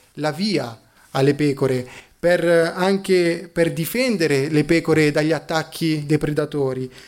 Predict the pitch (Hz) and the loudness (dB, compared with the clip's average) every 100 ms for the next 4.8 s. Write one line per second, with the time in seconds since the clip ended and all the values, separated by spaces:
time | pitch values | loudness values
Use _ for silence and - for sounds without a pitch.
0 | - _ 240 214 190 151 190 151 151 165 | -20 _ 0 0 -6 -4 -2 -2 -4 -4
1 | 180 170 175 170 160 147 143 160 175 208 | -4 2 4 4 2 -2 0 0 0 0
2 | 185 175 156 156 160 156 151 160 160 160 | 2 2 2 -2 -2 -4 -2 -2 0 2
3 | 165 156 147 156 160 165 143 123 - 151 | 2 2 0 0 0 -2 -4 -2 -4 -4
4 | 139 160 175 143 165 165 165 | -2 2 2 0 -4 0 0